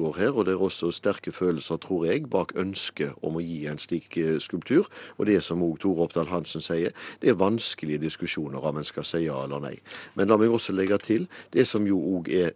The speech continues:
viktig og utfordrende, er jo de videre diskusjonene om plassering og så videre. Når det gjelder det med masseproduksjon, vel, eh, det er nå ett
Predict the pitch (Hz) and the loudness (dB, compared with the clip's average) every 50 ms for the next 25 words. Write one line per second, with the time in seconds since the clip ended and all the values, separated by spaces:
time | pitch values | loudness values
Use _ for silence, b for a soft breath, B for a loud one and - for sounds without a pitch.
0 | - 87 110 - - - - 85 85 87 82 78 - - 73 73 71 71 80 101 | -2 -4 -4 -4 -4 -6 -2 2 2 2 2 0 0 -2 -2 -2 0 0 0 0
1 | 147 185 - 120 98 87 82 80 80 85 85 82 80 82 92 87 87 85 80 80 | 0 2 2 4 4 4 2 2 2 2 0 0 0 2 2 4 4 2 2 2
2 | 101 104 85 85 73 78 76 80 82 - - 87 - - 85 78 76 67 69 76 | 0 0 2 0 -2 -2 -2 -4 -4 -4 -6 -8 -6 -4 -4 -4 -4 -6 -6 -6
3 | 73 71 - - 82 - - - 87 76 69 67 67 67 65 62 62 - - 76 | -8 -8 -6 -6 -4 -4 -2 -4 -4 -4 -6 -6 -10 -10 -10 -10 -10 -10 -10 -8
4 | 73 69 - - - - - 85 95 123 131 131 135 135 117 107 107 107 123 127 | -8 -6 -8 -8 -10 -8 -4 0 4 8 8 8 10 8 8 8 8 4 2 0
5 | - - - 90 85 85 80 - - - - - - _ - - 101 90 90 80 | -2 0 2 4 4 4 2 0 -4 -14 -14 -14 -14 _ 0 2 4 4 4 2
6 | - - 143 156 151 110 B B B B B B - 98 104 110 110 107 82 78 | 4 6 8 8 8 6 B B B B B B 4 8 8 8 8 6 4 0
7 | - _ _ _ - - 95 92 90 85 - 50 58 98 113 104 92 85 90 92 | -6 _ _ _ -4 0 2 4 4 2 0 -2 0 4 6 6 6 6 4 2
8 | 98 98 - _ - - 95 - _ _ - - | 2 2 0 _ -2 -2 -2 -2 _ _ -20 -20